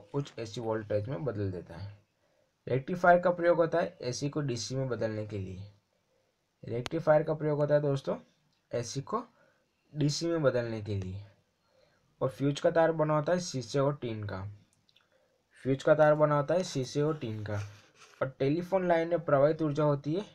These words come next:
विद्युत ऊर्जा। टेलीफोन लाइन में प्रवाहित ऊर्जा कौन सी होती है? तो होती है विद्युत ऊर्जा। और टेलीफोन के आविष्कार कौन थे? ग्राहम बेल।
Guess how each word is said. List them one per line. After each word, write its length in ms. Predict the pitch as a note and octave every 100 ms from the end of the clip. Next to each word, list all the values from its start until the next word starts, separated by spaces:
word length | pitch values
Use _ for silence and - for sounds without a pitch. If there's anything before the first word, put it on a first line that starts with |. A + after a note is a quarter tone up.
| - _ -
विद्युत 360 | G#2+ C3 C#3
ऊर्जा। 420 | A#2 G2+ G2 G2+ G2+ - _ _ - _ _ _ -
टेलीफोन 460 | A#2+ C#3 C#3 D#3+
लाइन 180 | D3+ D3
में 120 | D3+
प्रवाहित 400 | D3 C#3 C3 D3
ऊर्जा 220 | D3 C#3 C#3+
कौन 220 | C#3+ C#3
सी 120 | D#3
होती 200 | D3 D#3
है? 60 | F3
तो 100 | E3+
होती 260 | C#3+ C#3
है 60 | D#3+
विद्युत 340 | B2+ A#2+ C#3
ऊर्जा। 260 | A#2 G#2 G2 G2+ - - - -
और 120 | - -
टेलीफोन 440 | B2 C#3 C#3+ E3
के 80 | E3
आविष्कार 440 | C#3+ D3 - D#3 D3+
कौन 260 | - D3
थे? 140 | C#3+ E3
ग्राहम 520 | C3 B2 B2 B2+ A#2
बेल। 240 | F#2+ F#2+